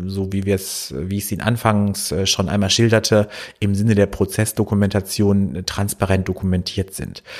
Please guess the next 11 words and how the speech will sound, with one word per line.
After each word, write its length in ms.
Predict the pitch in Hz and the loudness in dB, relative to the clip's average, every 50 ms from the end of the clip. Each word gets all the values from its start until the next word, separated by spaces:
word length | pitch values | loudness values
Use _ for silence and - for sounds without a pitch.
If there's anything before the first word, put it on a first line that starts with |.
| - - - | -16 -6 -2
So 120 | - 107 | -2 0
können 260 | - - 127 117 117 | 2 2 2 4 4
sich 160 | 101 98 95 95 | 2 0 2 2
neue 220 | 95 104 117 113 | 4 4 4 4
Kollegen 520 | 117 - 104 95 95 101 107 113 113 104 - | 2 2 2 4 4 4 4 4 4 2 2
auch 180 | - 90 - | 0 -4 -4
schnell 260 | - - - 110 113 | -2 0 2 2 2
und 180 | 107 90 - - | 2 0 0 0
eigenständig 1000 | 95 101 98 98 98 - - - 95 92 95 92 92 95 - - - - - _ _ _ _ _ | 2 2 4 4 2 0 0 0 0 0 2 2 0 0 -2 -6 -10 -12 -14 _ _ _ _ _
einarbeiten 800 | - 101 104 107 101 92 95 92 92 95 92 - 95 95 92 87 | -2 0 2 2 2 4 4 2 2 2 2 2 2 2 2 2
und 380 | - - 92 87 90 - - | 0 -2 -2 -2 -2 -4 -8